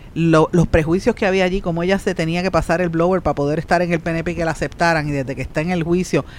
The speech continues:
ahora se dejó su pelo natural. Eso también comunica, ¿verdad?, que ya cuando se enfrentan a la realidad, pues mira, ¿qué más le puede, qué, qué más pueden hacer? Vamos a volver a la realidad,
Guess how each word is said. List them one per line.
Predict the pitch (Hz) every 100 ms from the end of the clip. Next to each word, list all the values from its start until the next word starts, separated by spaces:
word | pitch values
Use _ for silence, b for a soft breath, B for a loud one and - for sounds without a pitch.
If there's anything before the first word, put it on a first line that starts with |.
| B
ahora | 139 139 160
se | 160
dejó | 151 160
su | -
pelo | 160 151
natural. | 156 147 151 143 -
Eso | 165 220
también | 214 185 190 196
comunica, | 190 165 156 170 143 104 B B B B B -
¿verdad?, | 139 147
que | 165 139
ya | 147
cuando | 180 165 147
se | -
enfrentan | 143 - 151 175 214 208
a | 202
la | 190
realidad, | 190 175 175 190
pues | 190 180
mira, | 202 180
¿qué | 170
más | 196
le | 202
puede, | 175 175 170 -
qué, | 170
qué | - 220
más | 208 196
pueden | 175 151
hacer? | 123 -
Vamos | 131 165 196
a |
volver | 170 160 160 151
a |
la | 135
realidad, | 139 131 135 151